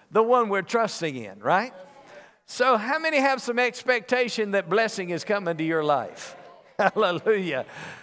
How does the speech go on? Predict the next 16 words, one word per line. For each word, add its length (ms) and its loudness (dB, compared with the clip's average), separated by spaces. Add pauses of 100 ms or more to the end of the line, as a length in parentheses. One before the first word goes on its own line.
(380)
Amen. 640 4
So 160 4
your 300 6
giving 720 2
determines 1080 0
your 320 -4
harvest. 880 2 (200)
So 260 0
the 100 2
first 540 0 (100)
access 680 0
point 440 -2
or 200 0
key 600 -2 (260)
to 140 -4
your, 600 4